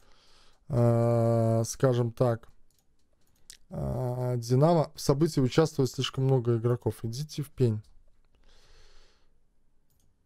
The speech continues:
Так, ну давай забрать и выйти. Хотя, опять же, я думаю, от этих ресурсов ему ни тепло, ни холодно. Хотя с этих сундуков шестидесяти он может там камни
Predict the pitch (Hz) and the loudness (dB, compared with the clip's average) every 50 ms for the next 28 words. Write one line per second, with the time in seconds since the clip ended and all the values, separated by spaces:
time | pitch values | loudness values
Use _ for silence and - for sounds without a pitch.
0 | _ - - 135 123 120 - - 147 147 180 175 170 147 120 117 131 123 139 156 | _ 2 4 4 4 4 2 0 2 2 4 4 4 4 2 2 0 2 2 2
1 | 156 147 - - 120 120 120 113 - - - 110 107 - - - - _ _ _ | 0 0 0 -2 0 2 2 0 0 -4 -8 -10 -10 -10 -14 -20 -20 _ _ _
2 | _ _ _ _ _ _ _ _ _ _ _ _ _ - - - - - - - | _ _ _ _ _ _ _ _ _ _ _ _ _ -20 -20 -20 -20 -20 -20 -20
3 | - - - - - 160 151 147 139 - 180 185 175 156 143 143 139 135 143 139 | -20 -20 -4 4 6 6 6 6 4 4 2 4 4 4 2 2 2 2 2 2
4 | 135 131 123 120 - 139 120 123 123 - 127 123 - - 160 160 156 - 135 - | 2 2 2 0 0 -2 -2 -2 -2 -2 -2 -2 0 2 0 0 0 -2 -4 -2
5 | - 123 123 127 123 120 117 - - - - 135 127 123 - - 196 220 214 165 | -2 0 2 2 2 0 0 -4 -4 -2 0 2 2 2 2 2 2 4 4 2
6 | 151 143 - 147 131 - 165 147 - 165 151 147 135 - - 143 135 139 147 - | 0 0 0 0 0 0 0 0 2 0 0 0 -2 -6 -4 -4 -2 -2 0 2
7 | 208 220 - - - 160 - - - 147 135 127 - - 131 135 139 143 135 127 | 0 0 0 0 -4 -4 -4 -2 -2 -2 -2 -2 -4 -4 -2 0 2 2 0 0
8 | - - 131 123 117 - - - - - - - _ _ _ _ - 139 139 139 | 0 0 0 0 0 -2 -8 -18 -20 -20 -20 -20 _ _ _ _ 2 2 4 4
9 | 139 131 120 | 4 0 -2